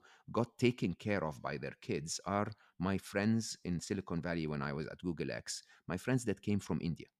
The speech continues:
who were brilliant in every possible way, came to Silicon Valley, started companies, made millions, lived a comfortable life in Silicon Valley, okay? And then suddenly you call him one morning and say, "Hey, coffee?" And he goes, "Look, I'm sorry, I'm in India."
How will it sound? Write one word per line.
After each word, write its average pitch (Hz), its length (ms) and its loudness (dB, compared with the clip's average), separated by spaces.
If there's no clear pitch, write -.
who 127 100 2
were 131 200 6
brilliant 110 640 0
in 82 120 -4
every 104 220 -2
possible 82 480 -4
way, 64 300 -6
came 135 240 4
to 107 220 0
Silicon 92 440 0
Valley, 82 380 0
started - 460 -4
companies, 80 480 -2
made 101 280 4
millions, 73 480 2
lived 110 240 4
a 98 180 0
comfortable 95 460 0
life 80 260 -2
in 76 60 -2
Silicon 67 400 -4
Valley, 55 340 -10
okay? 107 220 0
And 107 100 0
then 131 140 2
suddenly 180 340 0
you 98 100 2
call 135 180 0
him 113 200 2
one 104 140 4
morning 95 320 2
and 85 100 0
say, 95 160 -4
"Hey, 123 220 2
coffee?" 131 420 -2
And 107 100 0
he 110 60 2
goes, 117 160 0
"Look, 135 180 2
I'm 131 160 4
sorry, 165 320 0
I'm 127 140 4
in 107 100 2
India." 135 260 4